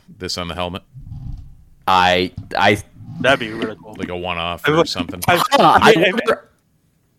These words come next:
Speaker 3: if you
Speaker 2: I
Speaker 3: thought
Speaker 2: was gonna
Speaker 3: the
Speaker 2: say
Speaker 3: jerseys were, if you thought the jerseys were plain, the helmets are definitely not.
Speaker 2: I was
Speaker 1: Oh,
Speaker 2: gonna
Speaker 1: yeah,
Speaker 2: say
Speaker 1: those
Speaker 2: the helmets are, yeah, lacrosse helmets are, I kinda love it.
Speaker 1: Oh, have you seen the custom lids they're dropping for this though? It's, it's insane.
Speaker 2: No.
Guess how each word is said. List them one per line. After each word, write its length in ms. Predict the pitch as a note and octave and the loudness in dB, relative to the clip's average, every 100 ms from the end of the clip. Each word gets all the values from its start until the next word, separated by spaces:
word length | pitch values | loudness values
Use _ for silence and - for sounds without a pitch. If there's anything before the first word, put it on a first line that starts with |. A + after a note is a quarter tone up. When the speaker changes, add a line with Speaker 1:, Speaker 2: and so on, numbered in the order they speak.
| _ - | _ -6
Speaker 3:
if 120 | F3+ | 0
you 60 | C#3 | 2
Speaker 2:
I 40 | |
Speaker 3:
thought 60 | - | 4
Speaker 2:
was 80 | C#4 | 4
gonna 100 | - | 4
Speaker 3:
the 60 | F#4 | 6
Speaker 2:
say 120 | - - | 6 4
Speaker 3:
jerseys 300 | - B2+ - | 0 -8 -14
were, 80 | A#2+ - - - | -16 -18 -14 -6
if 80 | E3 | -4
you 60 | |
thought 120 | B3 - | -2 -4
the 60 | D3+ | -4
jerseys 420 | D#3 C#3+ C3 A#2+ | -2 -4 -4 -8
were 80 | A2 | -8
plain, 260 | - A2 | -6 -4
the 80 | A2 | -2
helmets 340 | - B3 G3+ | -2 -2 -2
are 80 | C3+ | -6
definitely 560 | A#2 B2 - A#2+ - G#2 | -6 -6 -6 -12 -14 -16
not. 240 | G#2+ G2 - _ _ _ _ _ _ _ _ _ _ _ - - | -16 -16 -18 _ _ _ _ _ _ _ _ _ _ _ -6 2
Speaker 2:
I 120 | A#2+ | 6
was 120 | A#2+ | 6
Speaker 1:
Oh, 40 | A#2 | 4
Speaker 2:
gonna 60 | |
Speaker 1:
yeah, 60 | F2+ | 4
Speaker 2:
say 120 | F#2+ | 2
Speaker 1:
those 120 | E2+ F2 | 2 -2
Speaker 2:
the 140 | - - | -4 -2
helmets 180 | B2+ | 0
are, 120 | F#2+ D#2+ - | 0 -2 0
yeah, 100 | F2+ - - | -2 -2 -8
lacrosse 340 | - - C#3 | 2 4 4
helmets 260 | F#2+ D#2 - | 2 0 -2
are, 200 | A1+ - _ _ - | -4 -6 _ _ -4
I 120 | F#2+ | -2
kinda 260 | F#2+ G2 C#2+ | 0 0 0
love 200 | C#2+ - | -2 0
it. 120 | - - | -2 -4
Speaker 1:
Oh, 100 | G2+ | -2
have 160 | A2 G#2+ | -2 -2
you 120 | B2+ | -4
seen 340 | - G#2+ A2 | -4 -4 -6
the 60 | G#2+ | -8
custom 360 | - A2 - G2+ | -8 -8 -8 -8
lids 260 | G2+ F#2+ | -8 -8
they're 100 | G2 | -10
dropping 340 | F#2 F#2+ F2+ F#2+ | -8 -8 -8 -12
for 120 | G2+ | -12
this 200 | G2 - | -10 -10
though? 220 | G#2 G#2 _ _ _ _ - | -12 -14 _ _ _ _ -14
It's, 420 | F2+ - - - | -10 -8 -10 -12
it's 220 | - G2 F2 | -14 -12 -12
insane. 500 | E2+ - A#2 F#2 F2 | -10 -6 -4 -2 -2
Speaker 2:
No. 300 | F2+ - | -2 -4